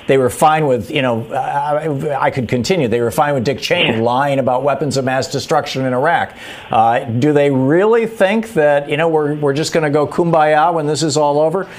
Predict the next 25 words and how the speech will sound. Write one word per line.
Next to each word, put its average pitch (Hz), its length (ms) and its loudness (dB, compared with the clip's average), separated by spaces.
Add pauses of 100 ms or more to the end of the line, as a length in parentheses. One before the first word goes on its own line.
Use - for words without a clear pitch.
(240)
Um, 127 240 4
yes, 156 360 4
they 170 220 4
realize 151 640 2
that 127 260 0
the 123 160 0
entire 170 560 2
country 156 480 -2
is 135 160 2
facing 131 480 -2
an 120 140 0
existential 120 640 -2
threat. 110 320 -2
Donald 160 340 2
Trump 143 340 0 (280)
represents 135 840 2
fascism. 117 800 0
He 104 120 0
represents 139 580 2
the 123 240 -4
end 170 260 2
of 151 80 0
the 151 80 0
American 135 420 -2
ideal, 117 540 0